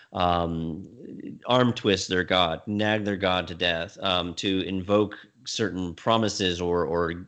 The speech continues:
uh, reasons for, for them receiving what they believed they needed. Um, and so it, here they are again. <laughs>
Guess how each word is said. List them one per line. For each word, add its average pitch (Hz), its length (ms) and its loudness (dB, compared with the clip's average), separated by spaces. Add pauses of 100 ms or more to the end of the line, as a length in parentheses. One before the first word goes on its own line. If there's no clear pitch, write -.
uh, 80 360 0 (400)
reasons 107 480 2
for, 92 280 -2
for 95 220 2
them 95 280 2
receiving 98 520 0 (420)
what 98 140 4
they 110 80 6
believed 98 320 4
they 87 80 4
needed. 101 400 4 (420)
Um, 87 560 2 (1080)
and 120 120 -2
so 135 160 6
it, 127 160 2
here 120 280 4
they 135 100 8
are 117 140 8
again. 101 340 2 (260)
<laughs> 208 140 8